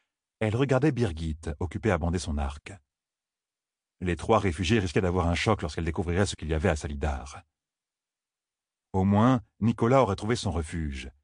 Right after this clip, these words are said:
et Marigan pourrait recommencer à prescrire des herbes, s'il n'y avait pas beaucoup de sœurs jaunes dans le lot. « Nineveh, as-tu réfléchi à la façon dont on va nous recevoir ? » Étonnée,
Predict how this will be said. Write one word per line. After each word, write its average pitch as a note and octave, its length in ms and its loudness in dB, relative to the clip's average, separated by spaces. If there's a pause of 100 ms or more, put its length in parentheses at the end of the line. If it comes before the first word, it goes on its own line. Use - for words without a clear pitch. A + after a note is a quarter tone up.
(280)
et G2 100 0
Marigan A2+ 480 4
pourrait G2+ 180 0
recommencer F#2 460 2
à F2+ 80 2
prescrire G#2+ 340 0
des E2+ 200 0
herbes, D2+ 340 -2 (720)
s'il - 240 0
n'y G3+ 140 6
avait G3 160 4
pas G#2+ 120 2
beaucoup G2+ 220 0
de F2 60 2
sœurs E2 200 -4
jaunes G#2+ 180 2
dans F2 80 2
le D#2 100 0
lot. « C2+ 280 -6 (1700)
Nineveh, F3+ 440 -2 (1040)
as-tu D#3+ 240 -4
réfléchi E3 340 2
à F#3 40 4
la D3 100 2
façon D3+ 260 -4
dont D3 80 -4
on C#3+ 60 -2
va C#3 80 4
nous C3+ 100 -2
recevoir ? » D3 480 -4 (1700)
Étonnée, A#2 640 2